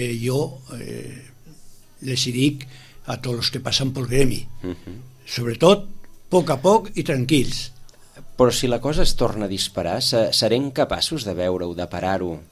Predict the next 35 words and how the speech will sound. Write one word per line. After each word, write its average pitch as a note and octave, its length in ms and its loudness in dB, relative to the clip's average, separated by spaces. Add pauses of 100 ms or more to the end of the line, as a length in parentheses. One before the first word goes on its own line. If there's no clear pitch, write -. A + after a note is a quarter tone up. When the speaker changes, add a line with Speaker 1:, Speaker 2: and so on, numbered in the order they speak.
(100)
Speaker 2:
i F2+ 160 -6
de, F#2 200 -2 (340)
diguem, G2 540 -2 (160)
eh, F#2+ 640 -2 (200)
ab-, A2+ 280 -4 (360)
abstraure'ns A2 920 0
de G2+ 160 2
la, F#2 160 0
diguem, G2+ 380 0 (220)
de, G#2 220 2 (220)
de A2+ 120 4
posar, B2 420 6 (580)
eh, G2 840 2 (320)
una G#2+ 200 -2
altra A#2+ 200 2
vegada A2+ 220 2
la G#2+ 100 4
màquina A2 320 0
tan, A#2+ 380 0
tan, A#2 200 0
tan A2 220 -2
calenta G2+ 500 -4
que - 80 -10
acabi E2+ 300 -4
petant F2+ 340 -6
com E2+ 180 -10
va E2 80 -4
fer? G2 200 -2 (300)
Speaker 1:
No, C#3+ 200 4 (880)
no, D#3 240 6
perquè D3+ 680 8
Speaker 2:
La G2+ 120 -2
condició A#2+ 360 2
humana. G#2+ 220 6
Speaker 1:
No, - 220 2